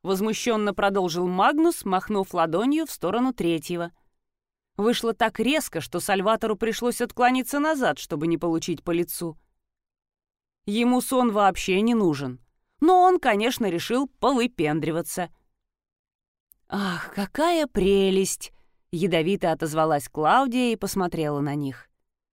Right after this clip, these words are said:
Вплоть до этого момента она следила, как Эйкин самостоятельно снимал шкуру с пойманного Стеллой кролика и совсем не обращала на остальных внимания.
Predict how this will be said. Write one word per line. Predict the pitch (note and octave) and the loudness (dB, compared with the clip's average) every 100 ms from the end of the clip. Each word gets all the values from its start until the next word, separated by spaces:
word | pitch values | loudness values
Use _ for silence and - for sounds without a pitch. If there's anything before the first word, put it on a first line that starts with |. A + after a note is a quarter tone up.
| _ _ _ _ _ | _ _ _ _ _
Вплоть | - - B3 A3+ | -14 -2 0 0
до | F#3+ | 0
этого | G#3+ A3 G#3 G#3 | 0 0 -2 -2
момента | G#3+ G#3+ B3 D4+ B3+ E3+ | 0 0 2 0 0 -2
она | F#3 F#3+ | 0 0
следила, | - G3+ F#3+ A#3 G#3+ | -2 -4 -2 -2 -2
как | G3 F#3 - - | -2 -4 -4 -6
Эйкин | A3+ D4+ - C4+ B3+ - _ - | -2 -2 -2 -2 -2 -6 _ -12
самостоятельно | - B3+ B3 G#3 G3+ A#3 C4+ B3+ A3+ | -2 0 0 -2 0 0 -2 -2 -4
снимал | - G#3+ G#3 G3+ F#3+ | -4 -4 0 0 -2
шкуру | - - D4+ D#4+ C4+ | -6 -6 -2 0 -2
с | - | -4
пойманного | C#4 C#4+ C4 A#3+ A3+ G#3 | -2 0 2 2 0 -2
Стеллой | - A#3+ B3 B3+ B3 | -2 -2 0 0 -2
кролика | C4 B3 F3 D#3 D#3 - _ _ _ _ _ - | 0 0 0 -2 -6 -12 _ _ _ _ _ -6
и | |
совсем | C4 B3+ - F4+ F4+ A#3+ | -2 -2 -2 -2 2 2
не | |
обращала | G3 F#3 F#3+ - B3+ B3+ | 2 0 -2 0 0 0
на | G#3 F3 | 0 0
остальных | - F3 E3+ G3 F3+ | 0 -2 0 -2 -2
внимания. | F3 E3 C#3 B2 A#2 A#2+ - | 0 0 0 -4 -8 -10 -14